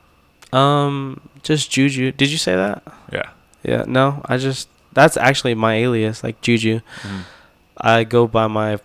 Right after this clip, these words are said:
Speaker 1: real name most of the time. Like,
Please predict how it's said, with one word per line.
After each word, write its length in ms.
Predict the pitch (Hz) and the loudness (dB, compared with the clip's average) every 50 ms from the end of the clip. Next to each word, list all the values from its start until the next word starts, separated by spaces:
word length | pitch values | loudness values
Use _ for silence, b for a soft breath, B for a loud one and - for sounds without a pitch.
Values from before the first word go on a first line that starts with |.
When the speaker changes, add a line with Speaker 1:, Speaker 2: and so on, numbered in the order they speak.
| _ _ _ _ _ _ _ _ | _ _ _ _ _ _ _ _
Speaker 1:
real 440 | 117 110 107 113 117 120 120 117 107 | -8 -2 0 2 4 4 4 2 2
name 380 | 104 98 98 98 101 101 101 101 | 0 -2 -4 -4 -6 -6 -8 -8
most 360 | 101 104 107 107 107 107 - | -4 0 2 2 2 2 -2
of 60 | 107 101 | -4 -6
the 100 | 101 101 | -6 -6
time. 420 | - 98 98 101 98 98 107 110 123 | -8 -10 -10 -10 -10 -12 -16 -18 -16
Like, 200 | 120 110 107 110 | -14 -14 -14 -16